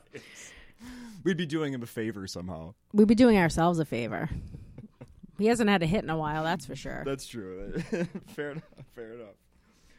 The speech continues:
Speaker 1: Let's, uh, since I brought it up here, let's talk about, uh, your podcast. I've li-, like I said, I listened to probably four or five of 'em even,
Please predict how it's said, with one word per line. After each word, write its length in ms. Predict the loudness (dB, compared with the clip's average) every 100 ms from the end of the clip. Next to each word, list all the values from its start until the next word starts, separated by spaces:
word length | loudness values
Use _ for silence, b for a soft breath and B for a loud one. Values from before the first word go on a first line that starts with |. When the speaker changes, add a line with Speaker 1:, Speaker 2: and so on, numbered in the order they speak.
| b -14
Speaker 1:
Let's, 360 | -8 -8 -8
uh, 540 | -6 -4 -2 -2 -2 -6 b b -14
since 180 | -4
I 60 | -2
brought 240 | 2 2
it 60 | 2
up 100 | 0
here, 120 | -2
let's 180 | -6 -6
talk 240 | -6 -6
about, 400 | -6 -6 -8 -8
uh, 220 | -10 -8 -8
your 140 | -10
podcast. 580 | -12 -12 -14 -14 -16 -14
I've 220 | -12 -12 -14
li-, 60 | -14
like 200 | -14 -14
I 20 |
said, 220 | -12 -12
I 60 | -10
listened 320 | -12 -14 -12
to 320 | -10 -10 -12 -16 _ _ -14
probably 220 | -12 -12 -14
four 320 | -14 -12 -10 -12
or 60 |
five 420 | -8 -8 -6 -8 -10
of 220 | -12 -12
'em 140 | -14
even, 320 | -14 -14 -12